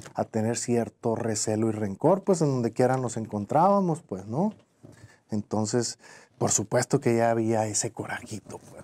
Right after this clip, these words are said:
¿no? Ya, ya había ese pleito entre nosotros,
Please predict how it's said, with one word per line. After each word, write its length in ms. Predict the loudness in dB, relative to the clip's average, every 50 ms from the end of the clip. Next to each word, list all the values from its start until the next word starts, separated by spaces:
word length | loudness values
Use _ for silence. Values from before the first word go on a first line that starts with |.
| -8 -2
¿no? 180 | 2 4 4 6
Ya, 260 | 6 6 4 4 4
ya 180 | 4 4 4 4
había 420 | 4 4 4 4 4 4 4 4
ese 340 | 2 0 -2 0 0 0 0
pleito 680 | 0 _ 0 2 4 6 6 4 4 2 2 2 2 2
entre 320 | 2 0 -2 -2 -2 -2
nosotros, 640 | -4 -6 -6 -4 -4 -4 -4 -6 -10 -14 -14 -16